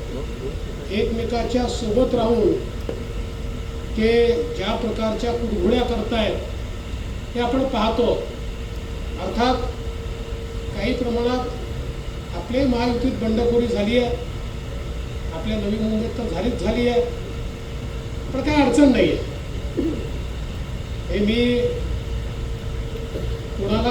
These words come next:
कमी लेखत नाही, पण मला असं वाटतं की ठीक आहे, आपली ताकद आजमा लो,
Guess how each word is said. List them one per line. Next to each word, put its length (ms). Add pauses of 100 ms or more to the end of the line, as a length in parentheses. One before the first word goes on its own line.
कमी 220
लेखत 320
नाही, 260 (1160)
पण 100
मला 200
असं 200
वाटतं 360
की 200
ठीक 220
आहे, 140 (880)
आपली 260 (100)
ताकद 280
आजमा 260
लो, 140